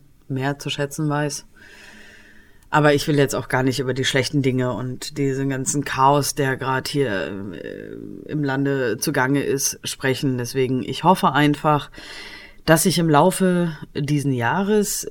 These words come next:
Stück für Stück mehr hinkomme, auch Gäste haben zu können, mit dem absoluten Ziel, hoffentlich irgendwann Gäste bei mir hier zu Hause zu haben.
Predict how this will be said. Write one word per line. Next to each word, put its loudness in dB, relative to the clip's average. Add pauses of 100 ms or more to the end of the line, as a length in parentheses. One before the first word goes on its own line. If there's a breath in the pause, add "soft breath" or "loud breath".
Stück -6
für -6
Stück -4
mehr 2
hinkomme, -2
auch -4
Gäste -2
haben 0
zu -8
können, 2 (520 loud breath)
mit 0
dem 0
absoluten 0
Ziel, -2
hoffentlich -4
irgendwann -6
Gäste -4
bei -4
mir -4
hier -2
zu -10
Hause 4
zu -2
haben. 2